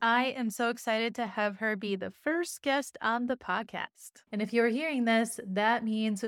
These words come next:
we did it right. <laughs> So this podcast is absolutely geared more toward the female listeners. Um, we will be talking about hormones and periods and just general girl talk.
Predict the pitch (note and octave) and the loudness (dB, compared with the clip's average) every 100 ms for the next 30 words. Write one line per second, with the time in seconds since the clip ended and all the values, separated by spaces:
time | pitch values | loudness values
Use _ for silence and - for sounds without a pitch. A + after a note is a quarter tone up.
0 | A3 G3+ G3+ G3+ G3+ G3+ F#3+ F#3 F3+ F3+ | -4 -4 -2 0 2 2 0 2 2 0
1 | - - - C#4+ - D4 - - - - | -6 -12 -8 -8 -6 -8 -8 -18 -20 -20
2 | - - - C4+ B3+ B3 A#3+ - A3 A#3+ | -20 -10 4 6 8 6 2 -2 0 4
3 | D#4+ E4+ - C4 A#3+ A#3+ B3 A#3+ A#3+ A#3 | 4 2 0 6 6 4 4 4 4 0
4 | G3 - G#3+ A3 A#3 B3+ A#3+ G3+ G3 F#3+ | -6 -6 -2 0 0 0 0 0 0 0
5 | F#3+ G3 - _ _ G3+ G3+ A#3 B3 B3 | 0 -4 -10 _ _ -4 0 0 0 0
6 | A3 G#3+ F#3+ F#3+ F#3+ F#3+ C4 C4+ G3+ - | 2 2 0 -2 -2 0 2 2 0 0
7 | G3 G3 A3+ - - - G3+ G3 F#3+ G3 | 0 0 -2 -6 -10 -8 -4 -2 0 0
8 | G3 G3 G3 G3 G3 F#3 F#3+ F#3+ C4+ D4+ | 0 -2 0 -2 0 -2 -2 -2 0 2
9 | A#3 F#3+ F3+ G3+ G#3+ A3+ C#4 B3+ G3+ F3+ | 2 0 -2 -4 -4 -2 0 2 2 0
10 | F3 G3+ G3 G3 A3 G#3 - G#3+ A3+ C4 | -2 -4 -2 0 -2 -4 -2 0 0 0
11 | A3 G3+ F#3 F#3 E3 F3+ | 0 0 0 0 -2 -4